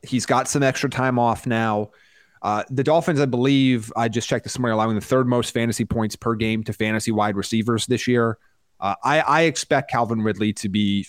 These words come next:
heavily involved again. At some point, you wanna bet on a player's talent, and Calvin Ridley's one of the most talented wide receivers in the N F L. Matt Ryan's looked a lot better lately. Like you said, extra rest, kind of a fresh start. So,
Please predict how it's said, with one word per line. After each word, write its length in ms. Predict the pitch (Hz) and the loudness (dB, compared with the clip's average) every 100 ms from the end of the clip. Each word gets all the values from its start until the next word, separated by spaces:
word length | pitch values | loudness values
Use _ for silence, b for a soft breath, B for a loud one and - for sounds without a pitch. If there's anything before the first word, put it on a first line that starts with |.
| - | -8
heavily 440 | 101 135 110 117 104 | -2 -2 0 0 -2
involved 400 | 95 95 95 104 | 0 0 0 -2
again. 160 | 101 | -2
At 100 | 101 | 0
some 140 | 208 180 | 0 0
point, 200 | 196 160 | -2 0
you 80 | |
wanna 180 | 147 147 | 2 2
bet 140 | 127 127 | 2 2
on 160 | 120 | 2
a 20 | |
player's 400 | - - 113 104 | -2 0 0 -2
talent, 400 | - 113 107 110 - | -2 -2 0 -2 -4
and 120 | 107 | -6
Calvin 260 | 139 135 117 | 0 0 2
Ridley's 200 | 110 104 | 0 -2
one 120 | 107 | -2
of 20 | |
the 40 | 101 | -4
most 180 | 87 - | -6 -6
talented 400 | 110 107 107 101 | -4 -4 -2 -2
wide 180 | 101 | -2
receivers 380 | 95 - 95 92 | -2 -4 -6 -6
in 80 | 95 | -6
the 100 | 95 | -6
N 80 | 87 | -6
F 140 | - | -2
L. 280 | 101 95 92 b b b b 117 | 0 0 -2 b b b b -4
Matt 180 | 123 | -2
Ryan's 300 | 131 113 113 | 0 0 -2
looked 140 | 113 - | -4 -2
a 40 | |
lot 220 | 104 107 | 0 0
better 220 | 107 104 98 | 0 -2 -2
lately. 460 | 107 87 98 98 - | -2 -2 -6 -6 -8
Like 140 | 101 | -8
you 80 | 101 | -4
said, 200 | 117 104 | -2 2
extra 360 | 101 - - 101 | 0 -2 -2 0
rest, 460 | 98 98 - - | 2 0 -2 -10
kind 200 | - 104 | -4 -2
of 80 | 104 | -2
a 60 | 104 | 0
fresh 320 | 113 107 - | 0 -2 -2
start. 340 | 98 98 95 | -2 -2 -2
So, 360 | - 101 90 | -2 0 0